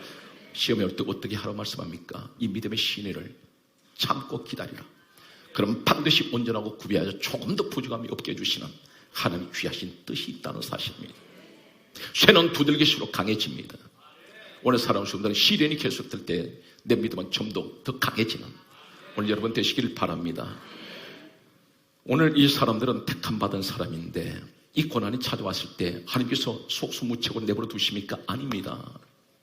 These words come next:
지켜봐만 보십니까? 아닙니다. 성경은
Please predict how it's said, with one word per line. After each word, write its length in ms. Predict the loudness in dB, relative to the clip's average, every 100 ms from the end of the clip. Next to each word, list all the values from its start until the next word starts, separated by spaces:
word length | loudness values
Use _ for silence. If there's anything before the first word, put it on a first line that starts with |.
| -20 -4
지켜봐만 580 | -2 0 2 4 2 0
보십니까? 520 | -2 0 -4 -4 -10 -8
아닙니다. 500 | -8 -8 -10 -12 -14 -18 _ -20 -20 -16 2
성경은 800 | 4 6 10 10 10 4 -4